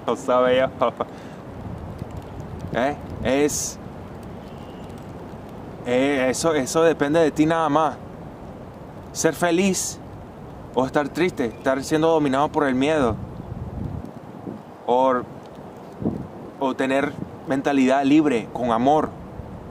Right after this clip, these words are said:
depende de ti. Y los alquimistas, los psíquicos,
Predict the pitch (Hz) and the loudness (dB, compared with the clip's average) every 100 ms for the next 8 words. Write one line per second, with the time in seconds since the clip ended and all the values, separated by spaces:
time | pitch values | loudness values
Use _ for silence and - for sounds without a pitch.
0 | - - - - - - - - - - | -14 -12 -14 -14 -14 -14 -14 -14 -14 -14
1 | - - - 120 123 139 151 151 117 151 | -14 -14 -8 -4 0 2 4 4 6 4
2 | 127 - - - - - - - - - | 4 -2 -14 -14 -14 -12 -12 -12 -14 -14
3 | - - - - - - - - - - | -12 -12 -12 -12 -12 -14 -14 -14 -14 -14
4 | - - - - - - - 131 135 135 | -14 -14 -14 -14 -14 -6 4 4 4 2
5 | 127 117 156 160 117 95 - - - - | 2 4 4 2 0 -4 -8 -14 -16 -16
6 | - - - - - - - 131 - 147 | -16 -16 -16 -14 -14 -8 -2 0 2 2
7 | 147 135 101 87 - | 2 -2 -4 -8 -12